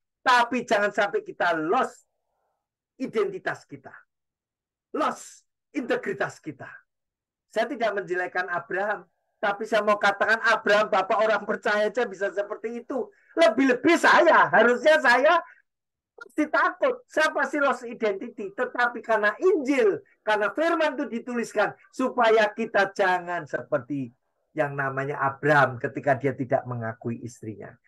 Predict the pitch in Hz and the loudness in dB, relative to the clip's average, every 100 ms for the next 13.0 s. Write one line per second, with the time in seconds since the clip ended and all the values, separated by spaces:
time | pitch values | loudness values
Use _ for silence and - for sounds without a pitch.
0 | - _ 240 214 226 220 220 247 208 175 | -20 _ 0 4 6 6 4 0 0 0
1 | 165 170 160 156 131 135 113 131 147 - | -2 0 0 0 -8 -12 -2 -2 -2 -12
2 | _ _ _ _ _ _ _ _ _ _ | _ _ _ _ _ _ _ _ _ _
3 | _ _ _ _ _ 156 151 160 156 - | _ _ _ _ _ 4 4 0 -4 0
4 | 143 143 143 247 277 277 _ _ _ _ | 0 2 0 -2 -4 -6 _ _ _ _
5 | _ _ _ - 220 208 254 - _ _ | _ _ _ 4 4 4 0 -2 _ _
6 | _ _ _ 226 190 240 294 320 294 262 | _ _ _ -2 0 4 8 8 8 8
7 | 262 269 220 _ _ _ _ _ _ _ | 4 -2 -12 _ _ _ _ _ _ _
8 | _ _ _ _ _ _ 214 247 220 233 | _ _ _ _ _ _ 0 2 4 2
9 | 233 233 214 214 208 - 254 226 202 190 | 4 2 2 -2 -4 -8 -8 -6 -6 -6
10 | 165 - 120 104 - - _ _ _ _ | -8 -6 -6 -6 -16 -20 _ _ _ _
11 | _ _ _ 214 240 254 226 247 240 - | _ _ _ -8 2 4 4 4 2 0
12 | _ _ _ _ _ - 233 233 214 - | _ _ _ _ _ -2 2 2 2 -6